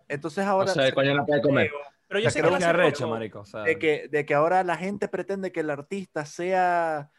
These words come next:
Speaker 1: marico, perfecto,
Speaker 2: Un,
Speaker 1: ¿me entendéis? Que
Speaker 2: un
Speaker 1: sea una
Speaker 2: personaje
Speaker 1: verga de
Speaker 2: puro, una
Speaker 1: claro, un
Speaker 2: deidad.
Speaker 1: personaje puro. No, papi, está ahí cagado. O sea, es un coño que se para a las siete de la mañana para ir a trabajar como uno, ¿me entendéis?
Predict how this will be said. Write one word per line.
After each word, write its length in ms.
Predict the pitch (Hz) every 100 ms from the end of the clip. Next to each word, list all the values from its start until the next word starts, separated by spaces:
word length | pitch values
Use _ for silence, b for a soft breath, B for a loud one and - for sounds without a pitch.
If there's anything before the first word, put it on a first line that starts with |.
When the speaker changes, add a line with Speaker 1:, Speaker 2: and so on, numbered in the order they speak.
| _ _ -
Speaker 1:
marico, 840 | 135 147 180 208 165 143 135 127 -
perfecto, 600 | 135 120 180 160 143 131
Speaker 2:
Un, 60 |
Speaker 1:
¿me 60 | 120
entendéis? 380 | 113 135 139 120
Que 100 | 131
Speaker 2:
un 80 | 123
Speaker 1:
sea 100 | 160
una 80 | 185
Speaker 2:
personaje 160 | 175 139 135
Speaker 1:
verga 100 | 143
de 60 | 139
Speaker 2:
puro, 340 | 117 110 104 131
una 280 | 120 127 123
Speaker 1:
claro, 160 | 123
un 60 | 117
Speaker 2:
deidad. 140 | 113
Speaker 1:
personaje 480 | 104 151 180 180 180
puro. 320 | 175 196 180
No, 160 | 156 240
papi, 240 | 294 226
está 160 | 202 208
ahí 80 | 196
cagado. 420 | - 190 262 233
O 80 | 156
sea, 160 | 160
es 60 | 156
un 120 | 180
coño 340 | 175 185 202 190
que 80 | 170
se 140 | 160
para 380 | 156 160 170 175
a 180 | 143 156
las 140 | 143
siete 160 | 147 147
de 40 | 160
la 80 |
mañana 460 | 175 175 170 165 180 b b b
para 140 | - 135
ir 60 |
a 60 | 139
trabajar 420 | 147 156 151 160
como 280 | 151 165 190 202
uno, 360 | 156 147 170 _ _ _ -
¿me 100 | 127
entendéis? 380 | 131 147 190